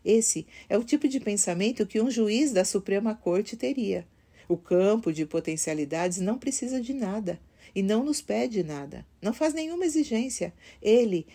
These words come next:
não gosta mais de Madre Tare-, da Madre Teresa de Calcutá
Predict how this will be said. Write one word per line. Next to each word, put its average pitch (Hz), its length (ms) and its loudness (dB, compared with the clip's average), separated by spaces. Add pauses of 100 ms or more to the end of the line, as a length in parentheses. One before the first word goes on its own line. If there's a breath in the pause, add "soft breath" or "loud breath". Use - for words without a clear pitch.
não 220 220 2
gosta 208 460 -2
mais 180 520 -4 (200 loud breath)
de 175 200 0
Madre 180 400 0
Tare-, 165 520 2
da 151 200 -2
Madre 170 380 -2
Teresa 165 600 2
de 160 120 -6
Calcutá 160 680 -4